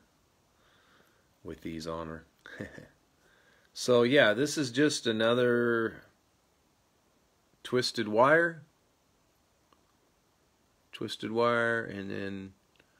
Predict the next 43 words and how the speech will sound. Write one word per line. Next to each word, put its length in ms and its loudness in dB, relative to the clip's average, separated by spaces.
tied 400 0
with 180 -8
some 160 -10
silver 460 -2
at 80 -8
the 80 -20
top, 440 -2
wrapped 320 -2
in 180 -4
there, 280 -4
just 240 -12
a 80 -6
real 320 -4
basic 560 -8
bezel. 720 -6
This 100 -10
is 80 -8
one 160 -4
of 60 -4
the 80 -20
first 260 -4
ones 200 -6
I 100 -4
did 260 -6
like 220 -6
that, 260 0
where 220 -2
I 80 -4
just 320 -10
took 180 -6
the 80 -8
Dremel, 520 0
ground 400 0
a 40 -4
little 180 -4
groove 540 -2
in 100 -6
the 160 -4
edge 640 -2
to 100 -20
put 200 -10
my 120 -8
wire 520 -2